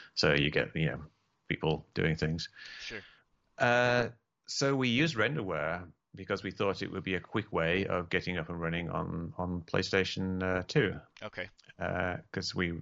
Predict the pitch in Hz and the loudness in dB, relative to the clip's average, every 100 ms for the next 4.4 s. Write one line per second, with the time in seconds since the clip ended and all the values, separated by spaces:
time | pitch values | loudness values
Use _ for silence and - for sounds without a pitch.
0 | 90 87 90 87 90 90 104 87 78 76 | -6 2 4 4 4 2 2 0 -2 -4
1 | 78 78 - 92 90 - - - 104 98 | -8 -10 -4 -4 -2 -6 -8 -16 -18 -16
2 | 101 - _ _ - 90 85 87 87 87 | -16 -18 _ _ -8 -4 -2 -2 -2 -4
3 | 82 - _ _ _ _ _ - - 92 | -8 -16 _ _ _ _ _ -6 0 4
4 | 90 90 90 | 4 4 2